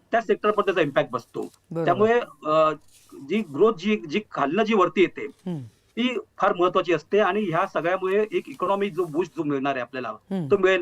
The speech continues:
Speaker 1: आणि ह्यामुळे जे आपलं जे स्वप्न आहे फाय ट्रिलियन इकॉनॉमीचं जे आहे
Speaker 2: हम्म.
Speaker 1: ते स्वप्न साकार होण्यासाठी ह्या कराराची अतिशय मदत होईल असं मला वाटतंय.
Speaker 2: बरोबर आहे. मगाशी मी जसा अक्षय सरांना प्रश्न विचारला तसाच प्रश्न तुम्हालाही विचारते की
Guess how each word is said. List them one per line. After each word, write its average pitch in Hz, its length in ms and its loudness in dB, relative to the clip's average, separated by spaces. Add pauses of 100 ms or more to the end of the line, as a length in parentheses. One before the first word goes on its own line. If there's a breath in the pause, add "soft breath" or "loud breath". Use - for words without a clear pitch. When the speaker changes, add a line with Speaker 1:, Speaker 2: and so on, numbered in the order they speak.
(120)
Speaker 1:
आणि 165 120 0
ह्यामुळे 196 300 2 (380)
जे 175 80 2
आपलं 180 220 0
जे 190 140 -2
स्वप्न 160 240 -10
आहे 151 100 0 (120)
फाय 151 100 -4
ट्रिलियन 160 420 0
इकॉनॉमीचं 143 480 -2
जे 127 140 -6
आहे 113 80 -6
Speaker 2:
हम्म. 170 380 -12 (340)
Speaker 1:
ते 214 60 2
स्वप्न 202 280 -2
साकार 170 320 0
होण्यासाठी 170 640 0
ह्या 147 100 2
कराराची 156 520 -2
अतिशय 175 340 -2
मदत 147 260 -2
होईल 117 220 -6
असं 139 140 -4
मला 127 160 -2
वाटतंय. 151 280 -12
Speaker 2:
बरोबर 143 260 -4
आहे. 117 80 -12 (320 soft breath)
मगाशी 185 380 0
मी 226 140 -2
जसा 202 300 -2
अक्षय 180 300 -2
सरांना 185 340 -2
प्रश्न 180 280 -6
विचारला 175 460 -2
तसाच 175 260 -4
प्रश्न 160 320 -2
तुम्हालाही 156 300 -2
विचारते 139 420 -6
की 208 180 -4